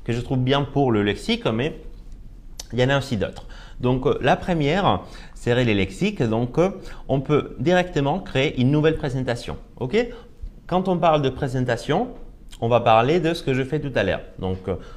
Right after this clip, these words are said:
on partage un, une question, par exemple, ou un sujet quelconque avec une certaine audience, que ce soit nos élèves, que ce soit des participants comme vous, non, à une rencontre virtuelle, euh, Fleu Macmillan, par exemple,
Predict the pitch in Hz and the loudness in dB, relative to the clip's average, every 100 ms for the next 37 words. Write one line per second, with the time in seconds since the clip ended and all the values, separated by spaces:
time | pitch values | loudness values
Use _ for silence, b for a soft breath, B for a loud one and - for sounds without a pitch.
0 | B - - 101 107 107 104 104 110 107 | B -12 -2 2 2 2 0 2 2 2
1 | 113 110 92 87 76 B B 92 92 92 | 0 0 0 -4 -6 B B -4 -2 -2
2 | 92 - 107 101 110 - 117 113 113 110 | -4 -6 -6 -4 -4 -2 -2 0 -2 -2
3 | 127 120 117 98 87 92 95 92 107 107 | 0 0 0 0 0 0 -2 -2 -4 -2
4 | 107 101 92 104 98 92 - 85 92 90 | -2 -2 -2 -4 -4 -4 -4 -2 -2 -2
5 | 90 - B B 101 107 92 - 92 101 | -6 -8 B B -8 -8 -6 -4 -2 0
6 | 196 220 90 76 87 85 82 87 80 80 | 0 -2 -4 -4 -8 -10 -8 -6 -4 -2
7 | 95 156 185 120 80 B B 104 107 95 | 0 2 2 0 -2 B B -6 -4 0
8 | 120 120 101 101 98 107 98 120 120 107 | 2 4 2 0 -2 -4 -2 -2 0 0
9 | 110 127 113 120 156 110 107 104 110 101 | 0 0 0 0 2 0 0 -2 -4 -2
10 | 98 95 - 107 101 95 90 90 107 104 | -2 -2 0 2 4 4 2 2 2 2
11 | 98 87 90 90 95 127 190 104 B B | 2 2 0 0 2 2 2 -2 B B
12 | B B - 110 - 196 202 101 85 | B B 2 2 0 -2 0 0 0